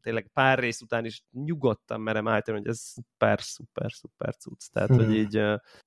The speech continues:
Speaker 1: olyan, olyan, olyan tényleg, amikor az ember úgy vágyik egy olyanra, hogy na most akkor egy olyan, egy olyan, egy olyan komoly darabot így tudod, így elkezd fogyasztani, ez, ez, ez az. Tehát, ö,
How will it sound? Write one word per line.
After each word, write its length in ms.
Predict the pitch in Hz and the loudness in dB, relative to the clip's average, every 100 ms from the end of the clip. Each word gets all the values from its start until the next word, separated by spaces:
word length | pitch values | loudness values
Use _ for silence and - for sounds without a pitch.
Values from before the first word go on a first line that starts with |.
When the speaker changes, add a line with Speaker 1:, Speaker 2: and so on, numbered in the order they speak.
| - | -12
Speaker 1:
olyan, 240 | 104 107 | -8 -6
olyan, 300 | - 117 113 | -6 -4 -4
olyan 280 | 117 127 127 | -2 -2 -2
tényleg, 320 | 123 143 143 | 4 6 8
amikor 320 | 123 127 135 127 | 4 -2 -4 -2
az 80 | |
ember 240 | 147 143 139 | 0 0 -2
úgy 140 | 131 | -2
vágyik 380 | 131 151 135 131 | 4 4 4 0
egy 120 | 120 | -2
olyanra, 320 | 131 127 120 | 0 0 0
hogy 140 | 127 123 | -2 -2
na 160 | 131 | -2
most 260 | 131 135 - | 0 -2 -6
akkor 260 | 127 - 131 | -8 -2 2
egy 160 | 127 | 2
olyan, 380 | 127 131 127 131 - - - _ | 4 6 4 2 -4 -20 -20 _
egy 180 | 123 120 | -2 4
olyan, 200 | 127 120 | 4 4
egy 160 | 123 | 2
olyan 140 | 131 143 | 2 2
komoly 440 | - 165 143 120 | 4 6 8 6
darabot 480 | 113 120 113 110 107 | 8 6 6 4 2
így 180 | 117 113 | 0 -2
tudod, 260 | 117 113 | 0 2
így 120 | 110 113 | 2 4
elkezd 380 | 110 - 107 - | 4 2 -4 -4
fogyasztani, 520 | 110 110 - 117 113 | -4 -4 -2 2 4
ez, 100 | 110 | 4
ez, 240 | 123 110 | 4 2
ez 200 | - 120 | 2 0
az. 440 | 110 113 104 - - _ | 2 2 2 -2 -20 _
Tehát, 400 | - 98 98 _ | -2 -2 -2 _
ö, 320 | 107 104 101 | -6 -2 -2